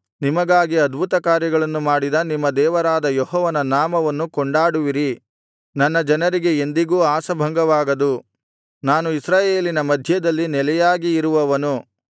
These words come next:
ನಾನೇ ನಿಮ್ಮ ದೇವರಾದ ಯೆಹೋವನು. ನಾನಲ್ಲದೆ ಬೇರೆ ದೇವರು ನಿಮಗಿಲ್ಲ. ನನ್ನ ಜನರಿಗೆ ಎಂದಿಗೂ ಆಶಾಭಂಗವಾಗದು. ತರುವಾಯ ನಾನು ಎಲ್ಲಾ ಮನುಷ್ಯರ ಮೇಲೆ ನನ್ನ ಆತ್ಮವನ್ನು ಸುರಿಸುವೆನು.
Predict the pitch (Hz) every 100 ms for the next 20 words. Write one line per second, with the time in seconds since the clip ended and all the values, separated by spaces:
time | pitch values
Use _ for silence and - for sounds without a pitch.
0 | _ _ _ - 139 165 190 190 175 170
1 | 151 165 170 165 165 151 143 135 170 165
2 | 139 117 - _ _ _ _ _ _ 135
3 | 151 175 165 170 175 175 156 175 180 165
4 | 175 175 165 165 160 147 151 160 127 -
5 | _ _ _ _ - 135 151 151 143 156
6 | 180 170 165 147 151 175 180 170 156 -
7 | 160 156 165 156 151 143 127 117 - _
8 | _ _ _ _ _ _ - 147 170 185
9 | 190 185 170 151 151 170 151 156 180 170
10 | 165 - 180 170 160 147 160 160 147 147
11 | 160 - 175 170 160 156 165 160 - 151
12 | 143 127